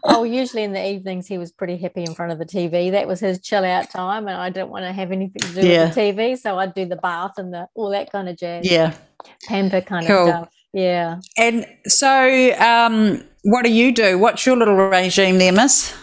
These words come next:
Speaker 1: So I used to, l-, like you, do essential oils. So I used to aromatically dress, we used to call it, um, in the day. So I'd get up and I'd make a blend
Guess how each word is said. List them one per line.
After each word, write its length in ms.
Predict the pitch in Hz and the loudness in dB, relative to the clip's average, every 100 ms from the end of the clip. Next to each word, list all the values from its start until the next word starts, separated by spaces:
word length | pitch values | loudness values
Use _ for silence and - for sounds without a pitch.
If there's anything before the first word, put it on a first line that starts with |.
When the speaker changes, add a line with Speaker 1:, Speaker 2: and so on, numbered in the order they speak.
| - - - - _ _ _ _ | -20 -18 -18 -20 _ _ _ _
Speaker 1:
So 460 | 277 262 262 262 - | 2 4 4 4 2
I 680 | 247 254 277 277 277 285 262 208 | 0 2 4 4 4 2 0 -2
used 400 | 247 339 - - | -2 -2 -4 -4
to, 320 | 220 240 381 - _ - | -2 -2 -4 -8 _ -12
l-, 160 | 226 - | -10 -6
like 360 | 220 208 190 220 | -4 -4 -6 -6
you, 160 | 220 202 | -4 -4
do 180 | 208 | -6
essential 440 | 202 196 202 - 190 | -8 -10 -14 -8 -4
oils. 340 | 196 190 185 | -2 -2 -4
So 80 | 226 | -6
I 80 | 220 | -6
used 280 | 247 269 - | -6 -8 -8
to 280 | 220 214 202 - | -4 -4 -6 -8
aromatically 720 | 208 196 196 196 - - 185 | -8 -8 -12 -14 -14 -8 -8
dress, 440 | - 185 247 - - | -4 -2 -2 -6 -10
we 80 | 226 | -8
used 140 | 202 190 | -8 -10
to 60 | |
call 260 | 185 214 220 | -6 -2 0
it, 240 | 311 - - - | 0 -4 -14 -10
um, 300 | 196 202 196 | -4 -4 -4
in 140 | 185 196 | -6 -8
the 80 | 185 | -6
day. 340 | 190 202 330 415 _ _ _ | -6 -4 -6 -10 _ _ _
So 140 | _ 220 | _ -6
I'd 140 | 190 | -4
get 160 | 220 208 | -4 -2
up 320 | 202 196 - - | -2 -2 -8 -14
and 160 | 202 | -10
I'd 180 | 190 190 | -8 -6
make 220 | 185 185 | -6 -10
a 40 | 185 | -8
blend 680 | 190 208 208 202 202 196 | -6 -4 -4 -6 -6 -10